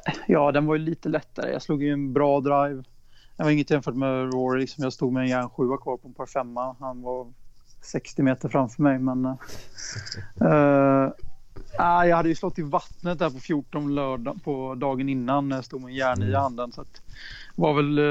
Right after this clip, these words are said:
Speaker 1: eh, blev väl lite defensiv där. Siktade lite vänster, så drog en vänster i bunken. Men, eh,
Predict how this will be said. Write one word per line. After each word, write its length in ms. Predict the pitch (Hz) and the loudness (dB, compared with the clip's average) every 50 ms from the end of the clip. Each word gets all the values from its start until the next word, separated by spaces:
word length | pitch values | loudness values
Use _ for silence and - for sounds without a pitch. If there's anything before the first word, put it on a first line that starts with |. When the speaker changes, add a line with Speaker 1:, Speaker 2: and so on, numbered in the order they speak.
| 147 143 147 | 2 2 0
Speaker 1:
eh, 40 | 139 | -2
blev 260 | 131 135 135 147 151 | -4 -4 -2 -2 0
väl 100 | 135 156 | 0 0
lite 380 | 156 156 156 156 147 - - 175 | 2 4 4 4 2 2 -4 -6
defensiv 600 | 139 156 147 - - - 151 139 117 135 139 131 | -4 -4 -6 -6 -6 -8 -6 -4 -2 -2 -2 0
där. 200 | 127 131 123 120 | 2 0 0 0
Siktade 360 | - - - - - 160 139 | -2 -10 -14 -8 -4 -2 -2
lite 200 | 127 127 - - | -2 -2 -4 -4
vänster, 400 | 123 135 127 120 113 - - 135 | -2 -2 -2 -2 -6 -10 -12 -12
så 80 | 117 113 | -12 -10
drog 160 | 113 127 123 | -14 -14 -14
en 60 | 123 | -10
vänster 380 | 127 131 127 120 - - 135 123 | -12 -12 -12 -14 -14 -12 -10 -10
i 40 | 117 | -6
bunken. 580 | 113 127 117 117 - _ - - - 139 135 | -6 -8 -8 -8 -14 _ -18 -18 -16 -14 -12
Men, 220 | 135 127 123 123 123 | -12 -10 -10 -10 -10
eh, 200 | 123 123 120 | -8 -8 -10